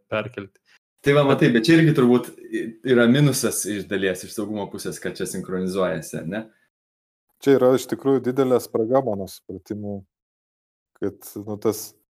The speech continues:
Speaker 3: antras faktorius kaip tik turėtų neleisti tai padaryti. Ir, pavyzdžiui, ta Google Authenticator programa-, programėlė, jinai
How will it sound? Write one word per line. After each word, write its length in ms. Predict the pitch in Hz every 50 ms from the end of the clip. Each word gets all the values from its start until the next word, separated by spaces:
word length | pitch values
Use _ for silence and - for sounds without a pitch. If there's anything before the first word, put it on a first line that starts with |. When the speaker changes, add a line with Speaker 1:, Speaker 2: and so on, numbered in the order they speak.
| _ _ _ _ -
Speaker 3:
antras 400 | 104 110 123 - 123 117 - -
faktorius 520 | - 123 123 127 123 - - 113 110 - -
kaip 200 | - - - -
tik 200 | - 120 - _
turėtų 640 | - 104 101 101 101 101 - - 101 101 98 95 92 92 _ _ _ - 95
neleisti 520 | 92 92 98 101 101 101 101 - - 82 -
tai 160 | - 90 87 87 _
padaryti. 560 | - 85 - 92 87 90 92 92 - 143 160 165 _ _ _ _ _ _ _ _ _ _ -
Ir, 120 | 190 -
pavyzdžiui, 340 | - 113 110 107 101 104 101 -
ta 100 | 113 104
Google 380 | 104 110 120 120 120 117 107 107
Authenticator 680 | 104 - - 101 - 98 90 - 120 120 120 117 110 104
programa-, 560 | _ - 98 92 98 98 98 101 104 110 110 - _ _ -
programėlė, 600 | 104 95 98 101 95 92 104 107 117 123 117 107 104 _ _ _ _ _ _ _ _ - 98
jinai 220 | 101 107 110